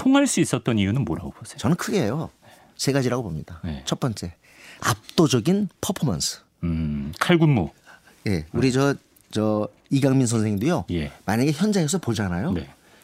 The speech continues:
Speaker 2: 기절합니다, 기절.
Speaker 1: 아, 예.
Speaker 2: 예. 거의 입을 벌리지 않을 수가 없습니다.
Speaker 1: 음.
Speaker 2: 비티에스뿐만 아니라 우리 아이돌 댄스들 보면 기가 막힙니다.
Speaker 1: 정말 완벽한 무대.
Speaker 2: 예.
Speaker 1: 어.
Speaker 2: 그다음에 그, 그러니까 유니티죠.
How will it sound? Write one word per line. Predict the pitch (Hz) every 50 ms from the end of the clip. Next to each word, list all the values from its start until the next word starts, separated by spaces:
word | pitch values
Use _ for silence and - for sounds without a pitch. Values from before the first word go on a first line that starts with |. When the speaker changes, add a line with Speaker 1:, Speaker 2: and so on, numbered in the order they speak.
| _ _ -
Speaker 2:
기절합니다, | - - 107 101 117 107 78 76 71 69 69 92 98
기절. | - - - - - -
Speaker 1:
아, | - 87 85 87 95 101 104 95 95 87 - -
예. | 85
Speaker 2:
예. | 76 73 71 85 76 62 60 80 90 87 - - - - -
거의 | - 123 127 143 165
입을 | 147 117 143 170 170 233
벌리지 | 208 143 110 104 113 123 113 - - 175
않을 | - 113 113 113 120
수가 | 110 - - 180 -
없습니다. | 190 139 - - 73 65 - 87
Speaker 1:
음. | 82 78 73 69 69 69 69 - - - - - -
Speaker 2:
비티에스뿐만 | - - 117 - 156 139 - - 156 143 127 110
아니라 | 98 98 151 180 160 90 - _ _ - - - - - - - - - -
우리 | 110 123 139 131 107 -
아이돌 | - 92 113 113 147 139 120
댄스들 | - 139 135 127 123 - - 123
보면 | - 110 101 104 127 143 123 92 82 87 - _ -
기가 | - - 104 120 147
막힙니다. | 147 107 - - - 67 - - - - - - -
Speaker 1:
정말 | - - 131 139
완벽한 | 98 95 101 117 147 170 170 - 190 165
무대. | 123 92 - 76 - - -
Speaker 2:
예. | 101 95 82 71 71
Speaker 1:
어. | - 76 71 - - - - _ _ -
Speaker 2:
그다음에 | - 139 156 160 165 160 143
그, | - - - 135 135 131 127 113 104 113
그러니까 | - 127 113
유니티죠. | 107 127 160 180 165 - - 107 92 - 92 98 127